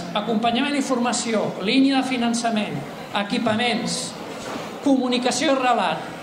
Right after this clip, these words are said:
i la sisena actuació seria la d'acció a territori, perquè aquí la companya deia, clar, a Barcelona,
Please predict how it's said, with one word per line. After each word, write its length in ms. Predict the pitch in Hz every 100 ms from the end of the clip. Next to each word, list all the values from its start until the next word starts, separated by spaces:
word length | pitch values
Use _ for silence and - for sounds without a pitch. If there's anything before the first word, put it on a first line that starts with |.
| - -
i 80 | 240
la 80 | 233
sisena 400 | - 214 269 294
actuació 560 | 294 269 269 269 294 285
seria 320 | 277 262 285
la 100 | 247
d'acció 340 | 233 - 269 262
a 80 |
territori, 540 | 262 202 202 202 170 147 - - - -
perquè 240 | 208 208
aquí 140 | 202 277
la 80 | 277
companya 520 | 269 233 269 269 247
deia, 240 | 240 185 180
clar, 300 | 233 277 269
a 100 | 240
Barcelona, 540 | 214 220 226 247 185